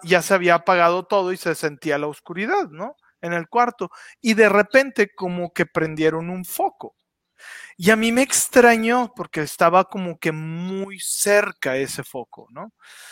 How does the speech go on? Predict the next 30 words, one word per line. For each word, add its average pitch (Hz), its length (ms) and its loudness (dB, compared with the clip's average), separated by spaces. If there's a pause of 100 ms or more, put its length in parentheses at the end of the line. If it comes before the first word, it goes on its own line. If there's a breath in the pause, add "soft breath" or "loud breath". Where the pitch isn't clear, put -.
(200 loud breath)
Y 175 100 -8
yo 185 80 4
así 165 140 -10
como 196 300 -4
que, 151 420 4
"Ah, 160 100 2
caray", 311 460 4
o 170 200 -14
sea, 151 360 0
me 151 120 -10
están 156 240 -2
alumbrando 254 680 2
o 233 80 4
algo. 226 380 4
Y 185 140 2
aparte 214 760 0
se 185 200 -4
sintió 165 520 -6
diferente, 170 1300 -4 (320)
¿ok? 143 220 -6 (460 loud breath)
Porque 160 560 -4
tú 196 120 -6
sabes, 196 460 4
cuando 160 220 -8
tú 262 160 -10
estás 330 300 -2
con 339 220 -2
los 226 220 2
ojos 226 240 -4
cerrados, 202 560 4